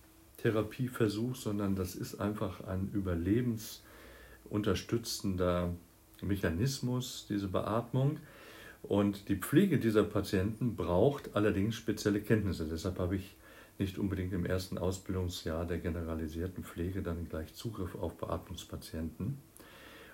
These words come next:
Und ich brauche dafür nicht nur Kenntnisse, theoretische Kenntnisse, ich brauche praktische Fähigkeiten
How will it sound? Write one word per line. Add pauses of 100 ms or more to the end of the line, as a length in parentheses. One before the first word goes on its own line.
(140)
Und
ich
brauche
dafür
nicht
nur
Kenntnisse,
theoretische
Kenntnisse,
ich
brauche
praktische
Fähigkeiten